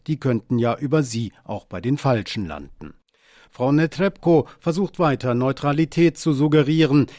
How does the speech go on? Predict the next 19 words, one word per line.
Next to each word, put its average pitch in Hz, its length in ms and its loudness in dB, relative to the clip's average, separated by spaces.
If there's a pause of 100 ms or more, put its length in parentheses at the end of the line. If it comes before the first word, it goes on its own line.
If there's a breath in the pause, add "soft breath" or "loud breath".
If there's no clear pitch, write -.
Sie 110 180 -8
habe 117 220 -4
russische 156 580 0
und 143 180 -2
ukrainische 165 760 0
Wurzeln. 147 500 2 (180 loud breath)
Der 165 80 -2
Konflikt - 760 -4
tue 113 240 -4
ihr 151 380 2
weh. 95 200 0 (140)
Schön. 147 400 2 (180 soft breath)
Warum 135 320 2
tut 180 220 -4
sie 156 160 0
dann 135 240 2
nicht 143 200 -4
etwas 147 320 -4
Sinnvolles 147 640 2